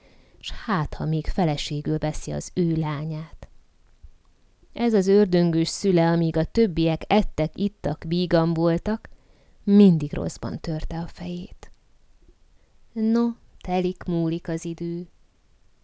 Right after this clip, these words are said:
Egyszer csak a királynak háborúba kell mennie. Elbúcsúzik a feleségétől nagy keservesen,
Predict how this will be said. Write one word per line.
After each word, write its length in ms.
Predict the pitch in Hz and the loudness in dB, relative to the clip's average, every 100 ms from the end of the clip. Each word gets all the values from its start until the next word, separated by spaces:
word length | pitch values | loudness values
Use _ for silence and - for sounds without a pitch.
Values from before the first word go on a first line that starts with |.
| _ - | _ -10
Egyszer 460 | 269 262 - 196 - | -8 -6 -2 -2 -2
csak 200 | 180 139 | -8 -10
a 60 | |
királynak 760 | - 190 185 170 156 151 151 - | -10 -4 -2 -2 -4 -6 -8 -14
háborúba 760 | - - 151 151 156 151 156 151 | -16 -8 -6 -6 -6 -10 -10 -10
kell 300 | - 170 165 | -10 -10 -8
mennie. 580 | 165 165 170 175 185 - _ _ _ _ - _ _ _ _ - - | -8 -10 -10 -12 -14 -20 _ _ _ _ -20 _ _ _ _ -20 -8
Elbúcsúzik 840 | 190 170 160 175 - 170 175 175 | -2 -2 -2 -8 -8 -8 -8 -6
a 60 | |
feleségétől 1040 | 165 175 165 165 - 180 175 170 170 170 165 | -4 -2 -2 -2 -4 -6 -4 -6 -6 -4 -2
nagy 240 | 175 170 | -2 -4
keservesen, 960 | - 170 - 175 170 165 - 175 175 | -6 -6 -6 -6 -6 -8 -8 -10 -14